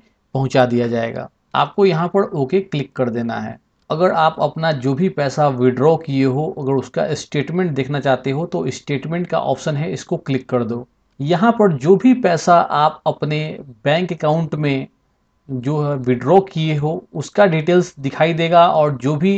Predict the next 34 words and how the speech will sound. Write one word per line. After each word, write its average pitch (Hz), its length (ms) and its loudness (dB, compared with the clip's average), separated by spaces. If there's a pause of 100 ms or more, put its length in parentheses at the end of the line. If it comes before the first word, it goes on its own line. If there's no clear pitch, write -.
(380)
आपने 151 300 -2
लेटेस्ट 143 460 2
विथड्रॉ 143 380 0
किया 147 300 -2
है 160 160 -2
उसका 160 300 -2
भी 143 140 0
डिटेल 185 400 0
दिखाई 131 360 -2
देगा। 120 300 -6
जैसे 151 340 0
कि 175 280 -6 (520)
अभी 170 480 2 (300)
जो 151 160 -2
है 147 480 2
अगर 165 420 -2 (200)
एक 143 140 -6
व्यक्ति 143 340 -4
का 165 160 2
जो 143 320 0
मैंने 139 280 -4
बता 143 260 4
रहा 127 220 6
हूँ, 151 320 -2
अभी 131 160 -4
उनका 135 300 0
पेमेंट 147 460 -2
जो 131 160 -4
है 135 280 -6
नाइन 147 360 0
हंड्रेड 147 340 -2
विथड्रॉ 131 380 0
किया 120 260 -4
गया, 117 220 -12